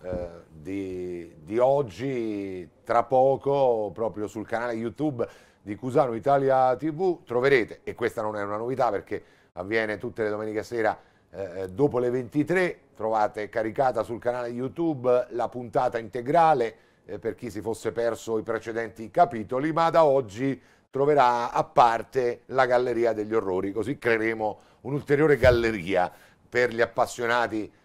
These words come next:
di serial killer, eh, in questo senso, eh, quindi troverete questo capitolo, la Galleria degli Orrori, a parte rispetto alla puntata intera di Crimini e Criminologia caricata sul canale YouTube di Cusano Italia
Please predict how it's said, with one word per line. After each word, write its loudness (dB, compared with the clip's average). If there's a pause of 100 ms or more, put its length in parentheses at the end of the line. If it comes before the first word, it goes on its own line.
(140)
di -6
serial -2
killer, -2
eh, -4
in -12
questo -4
senso, -4 (280)
eh, -4
quindi -8
troverete -2 (240)
questo 0
capitolo, 0
la 2
Galleria 0
degli -6
Orrori, -4 (180)
a -4
parte -4
rispetto -4
alla 4
puntata -4
intera 0 (340)
di -6
Crimini -2
e -2
Criminologia -2
caricata -2
sul -10
canale -4 (280)
YouTube -4
di -4
Cusano 0
Italia 0